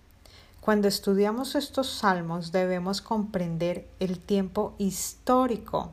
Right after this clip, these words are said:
y así lograr vislumbrar la misericordia de Él, que no se tarda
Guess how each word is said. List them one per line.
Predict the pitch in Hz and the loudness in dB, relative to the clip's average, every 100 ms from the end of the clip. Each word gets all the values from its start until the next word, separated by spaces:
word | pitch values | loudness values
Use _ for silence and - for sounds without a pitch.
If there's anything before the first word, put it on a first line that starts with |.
| - - - - - - - | -14 -20 -20 -20 -20 -20 -2
y | 208 214 220 | 2 2 2
así | 214 196 - - 208 202 - | 0 -2 -2 0 0 0 -4
lograr | 208 220 220 220 220 214 | -2 0 0 2 0 -2
vislumbrar | 190 202 233 214 214 208 190 190 165 - - - - - - - - - - | -4 -2 -2 -2 0 0 0 0 -2 -8 -20 -20 -20 -20 -20 -20 -20 -20 2
la | 202 220 214 | 4 6 6
misericordia | 202 202 196 - 202 196 185 - 196 202 202 220 | 4 0 -2 0 0 0 -4 -2 2 2 2 -2
de | 220 220 190 175 | 0 0 0 0
Él, | 160 160 - - - - - | -4 -8 -14 -20 -20 -20 -12
que | - 196 | 0 2
no | 185 185 202 247 | 2 2 2 2
se | - 302 | -2 -4
tarda | 302 233 196 180 160 160 | -2 -2 -2 -2 -6 -8